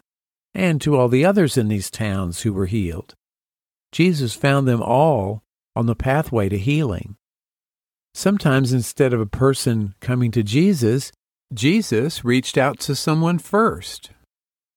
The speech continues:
Remember the woman who was bent over for eighteen years and couldn't stand up straight?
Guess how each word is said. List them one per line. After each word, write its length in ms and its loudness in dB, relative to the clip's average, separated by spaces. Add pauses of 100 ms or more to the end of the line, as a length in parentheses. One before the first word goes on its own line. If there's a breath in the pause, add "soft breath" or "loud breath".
(720)
Remember 320 4
the 160 4
woman 320 4
who 160 6
was 160 2
bent 260 0
over 340 2
for 240 -2
eighteen 480 0
years 520 2
and 240 -4
couldn't 300 0
stand 380 0
up 120 0
straight? 580 0